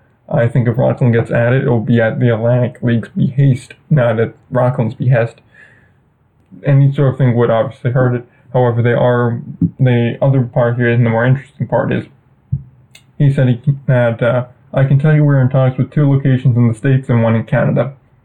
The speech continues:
I pressed for, uh, more specifics on that. Like, I,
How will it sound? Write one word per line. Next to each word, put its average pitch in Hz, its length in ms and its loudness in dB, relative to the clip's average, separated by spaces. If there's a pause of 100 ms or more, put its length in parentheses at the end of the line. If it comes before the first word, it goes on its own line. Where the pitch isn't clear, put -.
(480)
I 131 160 2
pressed 151 420 -2
for, 139 380 2
uh, 123 300 2 (400)
more 143 180 4
specifics 143 600 0
on 135 160 2
that. 123 260 -2 (320)
Like, 123 320 0
I, 127 320 2